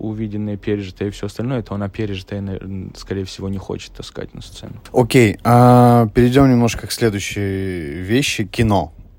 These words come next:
Speaker 2: А, Изабелла, э, работает с нами в театре, мы ее знаем по сцене. Ваше мнение, что нужно ей сделать,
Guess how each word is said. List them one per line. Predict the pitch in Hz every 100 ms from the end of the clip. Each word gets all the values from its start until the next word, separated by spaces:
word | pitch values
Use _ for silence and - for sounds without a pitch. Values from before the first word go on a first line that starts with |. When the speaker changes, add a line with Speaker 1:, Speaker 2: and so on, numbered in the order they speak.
| 107
Speaker 2:
А, | 104 104 104
Изабелла, | 104 107 110 160 165 160 151 139 113
э, | - 101 110 113
работает | 110 110 104 92
с |
нами | - 98
в | 98
театре, | 131 190 127
мы | 110 107
ее | 107
знаем | 98 104 95 87
по | 92
сцене. | - - 147 180 151 107 - -
Ваше | 113 139 156 139
мнение, | 123 117 107 98 80 62 -
что | - - - 185
нужно | 156 123
ей | 113 107
сделать, | 101 107 139 135 95